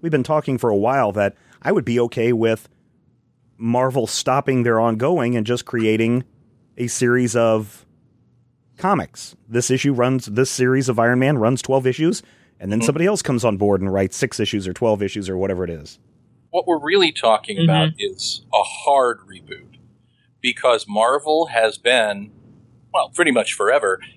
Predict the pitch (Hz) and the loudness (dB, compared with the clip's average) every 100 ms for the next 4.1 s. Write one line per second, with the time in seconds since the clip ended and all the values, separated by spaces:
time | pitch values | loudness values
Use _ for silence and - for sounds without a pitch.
0 | - 151 147 147 - 123 113 107 - 107 | -6 -2 0 0 0 0 0 -2 0 2
1 | 107 101 - - 143 131 - - 117 - | 2 -2 -8 -2 0 0 -4 -2 -4 -2
2 | - 123 117 117 120 131 143 143 107 98 | 0 2 2 0 -2 -2 -2 -2 -4 -4
3 | 92 - - 92 - - - - 107 104 | -4 -6 -10 -20 -20 -18 -12 0 2 2